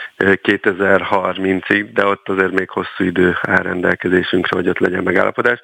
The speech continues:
Úgyhogy ezek az összegek is nagyon fontosak, meg másik oldalról azért is fontos a E U-val a megállapodás, hogy újra, ö, gyorsan elinduljanak az Európai Uniós forrás beáramlások. Ez azért, ö,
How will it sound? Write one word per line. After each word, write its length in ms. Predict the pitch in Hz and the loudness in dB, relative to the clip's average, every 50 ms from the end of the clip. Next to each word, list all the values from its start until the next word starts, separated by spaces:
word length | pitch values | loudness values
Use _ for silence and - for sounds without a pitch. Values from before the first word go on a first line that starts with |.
| - - - - - - - | -10 -12 -10 -10 -10 -6 -2
Úgyhogy 420 | - 117 113 - 123 117 120 - - | 0 0 2 2 0 0 0 -2 -4
ezek 280 | - 123 120 120 110 - | -2 0 2 0 0 0
az 100 | 110 104 | 0 0
összegek 400 | 113 113 - 123 120 - 120 - | 0 0 0 -2 -4 -4 -6 -10
is 120 | 127 - | -6 -2
nagyon 220 | - 131 131 127 123 | 2 2 2 2 2
fontosak, 380 | - - - - 139 143 131 | -2 -2 -2 0 0 0 0
meg 160 | 131 131 131 | 2 2 2
másik 380 | 131 131 127 123 - - 120 - | 2 2 0 0 -4 -6 -2 0
oldalról 420 | 120 120 117 117 123 120 120 117 | 2 2 2 2 2 2 4 4
azért 240 | 120 131 143 135 113 | 2 2 2 2 0
is 120 | 104 95 - - | 0 -2 -2 0
fontos 400 | - 107 107 101 - 104 - - | 2 2 2 2 0 0 0 0
a 220 | - 104 104 101 _ - - - - - - - - - - | 0 -2 -2 -4 _ -16 -16 -12 -10 -8 -8 -8 -8 -8 -4
E 140 | - - 107 | -2 0 0
U-val 240 | 107 101 107 107 101 | 0 -2 0 0 0
a 40 | 98 | 0
megállapodás, 880 | 98 101 101 101 98 101 101 104 101 - - 107 - 113 113 113 113 - - - | 0 0 2 2 2 2 2 0 -2 0 -2 0 2 2 2 2 -2 -6 -6 -2
hogy 280 | - 101 101 101 101 _ _ _ - _ _ _ _ _ _ _ _ _ - - | 0 0 0 0 -4 _ _ _ -20 _ _ _ _ _ _ _ _ _ 0 2
újra, 340 | 117 113 110 104 104 101 - - - - - | 4 4 6 4 2 -2 -4 -8 -14 -10 -4
ö, 160 | - 104 98 | -2 0 2
gyorsan 400 | 95 104 104 101 98 - 101 101 | 4 4 4 2 2 0 0 2
elinduljanak 680 | 101 101 101 98 98 95 95 95 95 95 95 95 - - | 2 2 2 2 2 4 4 6 6 4 2 0 0 0
az 100 | 101 90 | 0 0
Európai 500 | 101 98 95 92 95 - - - 98 95 | 2 2 2 2 0 0 2 2 4 6
Uniós 360 | 98 98 95 95 92 92 92 - - | 6 6 6 6 6 4 2 0 -2
forrás 340 | - 98 92 95 92 90 | 0 0 2 2 0 0
beáramlások. 840 | 90 98 101 95 95 95 95 101 104 104 113 110 110 - - 123 123 - - - - - - - - - | -2 -6 -6 -6 -4 -4 -2 0 0 2 2 0 0 0 0 -2 -2 -2 -8 -6 -6 -4 -6 -6 -4 -2
Ez 120 | 95 104 | 0 0
azért, 280 | 120 127 135 123 120 117 - - - - - - _ - | 2 2 2 2 2 0 -6 -20 -20 -20 -20 -20 _ -4
ö, 400 | - 113 107 107 107 104 104 | 0 0 2 2 2 2 2